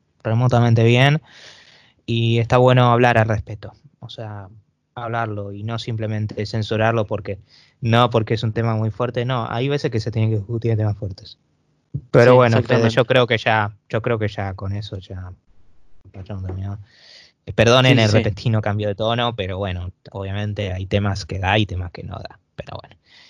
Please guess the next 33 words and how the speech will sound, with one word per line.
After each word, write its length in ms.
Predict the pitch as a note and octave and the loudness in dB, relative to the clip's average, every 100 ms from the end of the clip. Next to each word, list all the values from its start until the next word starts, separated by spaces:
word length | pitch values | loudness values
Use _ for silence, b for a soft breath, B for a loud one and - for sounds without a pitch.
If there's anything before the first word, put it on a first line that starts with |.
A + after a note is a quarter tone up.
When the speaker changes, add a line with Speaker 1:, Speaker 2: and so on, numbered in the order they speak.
| b b b b b _ | b b b b b _
Speaker 1:
Ahora 320 | C3 E3+ G#3 | 4 6 6
vamos 400 | F#3+ F#3 G3 F3 | 6 6 4 2
con 240 | - D3 C3+ | 0 0 2
la 120 | C3 | -2
sección 500 | C3+ B2+ D#3+ D#3 D#3 | -4 -4 0 2 4
de 440 | C#3 B2 A#2 A2+ A#2+ | 4 4 2 0 2
les 200 | D3 D3 | 2 2
destacables. 1000 | C3+ - B2 C3 A2+ G2+ F#2+ F#2+ - - | 0 -2 -2 0 0 -2 -6 -8 -14 -12
Ah, 300 | A#2 G#2+ G#2+ | -6 -4 -2
vamos 280 | D3 D#3+ D#3 | 0 0 -2
con 280 | C#3+ B2+ B2+ | -2 -2 0
la 120 | B2+ | -2
noticia 500 | C3 C#3+ D#3 D#3+ C#3 | -2 -4 -4 0 0
más 220 | D3 D#3+ | 0 -2
graciosa 720 | D#3 D#3 - C#3 A2+ - G2 | 0 -2 0 -2 -2 -4 -4
y 80 | G2 | -6
yo 180 | - F#3 | -4 0
voy 100 | F3+ | 2
a 20 | |
decir 420 | D#3+ - G3 G#3 - B B | 0 0 -2 -2 -4 B B
la 180 | B2 A#2 | -2 2
de 180 | C3 F3+ | 2 2
N 120 | E3 | 0
B 220 | D#3+ D#3+ | 2 2
A 20 | |
Jam, 360 | C#3+ - G2 F#2 | 2 -2 -6 -6
listo. 320 | F#2 F2+ - _ | -10 -12 -16 _
<laughs> 1000 | - - A3 - - F3 E3 G3+ - - | -8 0 2 0 -4 -6 -6 -20 -20 -12
Es 160 | D3 - | -10 -10
que, 480 | - C#3+ B2+ A#2+ A2+ | -4 0 2 2 0
mm, 380 | G#2+ G2+ G2+ - _ _ _ _ | -4 -10 -12 -18 _ _ _ _
la 240 | C3 A#2+ | -10 -6
verdad, 600 | A#2 C#3 G3+ E4+ F4+ A2+ | -4 -4 -6 -6 -6 -8